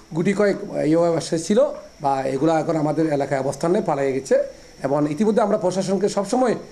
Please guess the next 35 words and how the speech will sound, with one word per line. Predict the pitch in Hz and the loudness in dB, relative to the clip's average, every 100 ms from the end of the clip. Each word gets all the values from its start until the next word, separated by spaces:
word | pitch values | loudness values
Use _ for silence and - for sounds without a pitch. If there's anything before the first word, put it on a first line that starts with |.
| - | -8
এবং | 139 151 | -2 0
সহযোগিতা | 147 165 165 180 196 | 0 0 2 2 2
করছি। | 190 311 - - - | 2 -2 -4 -12 -4
তাদের | 151 208 214 | 0 0 2
যদি | 233 | 2
অবস্থান | 208 185 - 214 202 175 | 2 2 0 0 0 -4
যদি | 180 190 185 | 0 0 0
আমার | 151 160 | 0 2
এলাকায় | 156 147 147 | 0 0 0
হয়, | 139 165 | 0 -2
আহ, | - - - - 147 151 | -4 -16 -20 -10 -6 -4
আসে | 139 202 | 0 0
বা | 165 170 160 - | 2 2 0 -6
আমরা | 143 143 | -4 -2
ইতিমধ্যে | 147 143 143 143 139 | 0 -2 -2 -2 2
নিউজ | 143 190 | 2 2
দেওয়ার | 208 190 | 2 2
জন্য | 165 | 2
আমাদেরকে | 156 147 151 156 | 0 -2 -2 -2
বলেছে, | 135 143 262 571 - - | -2 0 0 0 -8 -8
যারা | 147 156 | -2 0
মাদক | 151 160 | 0 0
ব্যবসায়ী | - 180 - 220 - - - - | 0 -2 0 0 -2 -6 -20 -16
আমরা | 135 131 143 143 - - - | -8 -2 0 0 -4 -8 -2
প্রতিনিয়ত | 214 240 226 | 0 2 2
আমার | 208 202 | 2 2
গ্রাম | 185 180 160 | 0 0 -2
পুলিশের | 151 147 160 | -2 -2 0
মধ্যে | 165 147 | 0 0
আমরা | 151 147 160 - - - | 0 0 -2 -6 -18 -10
নিউজ | 135 139 180 175 - - - - | -2 0 0 -2 -12 -18 -20 -8
এবং | 135 131 | -4 -2
প্রশাসনকে | 143 143 139 147 208 135 131 | -4 -2 -2 0 0 -2 -4
নিউজ | 135 | -4
দিচ্ছি। | 123 123 135 | -4 -8 -10